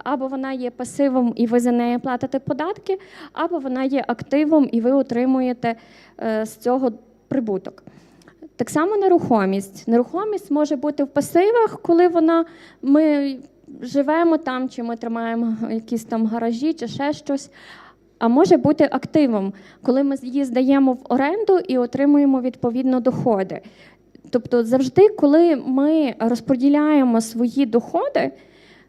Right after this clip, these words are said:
дивитися, в який сектор вони потраплять. Тобто оцей квадрат, він є дуже,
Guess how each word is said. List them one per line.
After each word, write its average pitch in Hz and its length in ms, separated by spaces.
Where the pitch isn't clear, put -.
дивитися, 254 800
в - 20
який 247 300
сектор 294 500
вони 240 300
потраплять. 233 760
Тобто 277 340
оцей 359 320
квадрат, 339 560
він 311 280
є 294 380
дуже, 277 600